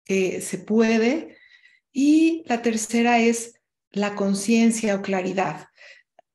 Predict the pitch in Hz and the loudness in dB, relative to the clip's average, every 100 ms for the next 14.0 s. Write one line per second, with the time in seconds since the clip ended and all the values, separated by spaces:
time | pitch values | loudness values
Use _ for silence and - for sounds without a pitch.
0 | _ - 220 226 233 247 233 - - 214 | _ -2 2 4 6 4 0 -6 -2 2
1 | 202 202 202 196 196 196 190 233 226 233 | 2 0 0 0 0 0 0 2 4 6
2 | 233 214 208 214 254 254 - _ - 214 | 4 4 4 4 4 2 -10 _ -4 -2
3 | 208 233 240 254 247 247 233 208 196 196 | 2 4 6 4 2 0 2 2 2 2
4 | 196 202 202 196 214 226 226 220 214 208 | 0 -2 -2 0 2 2 4 4 4 2
5 | 202 196 196 196 196 - _ 247 247 240 | 2 2 0 0 -4 -16 _ 4 6 6
6 | 226 226 - 202 190 190 196 196 196 196 | 4 2 -2 0 0 0 2 2 0 0
7 | 185 185 - - - - - _ - - | 0 -2 -8 -20 -20 -20 -20 _ -20 -20
8 | _ _ _ 226 240 254 277 269 247 214 | _ _ _ 4 6 6 6 4 2 0
9 | - 202 202 226 220 226 226 226 - - | 0 2 4 4 2 2 2 0 -8 -6
10 | 190 196 190 190 208 233 226 202 208 196 | 0 2 2 2 4 4 2 0 2 0
11 | 196 196 196 196 214 226 226 - 202 190 | 0 0 0 -2 2 2 2 0 0 2
12 | 196 196 - 214 262 - _ - - - | 0 -2 0 0 0 -4 _ -20 -18 0
13 | 240 240 262 269 254 262 262 269 269 - | 6 8 8 6 4 2 4 4 0 -8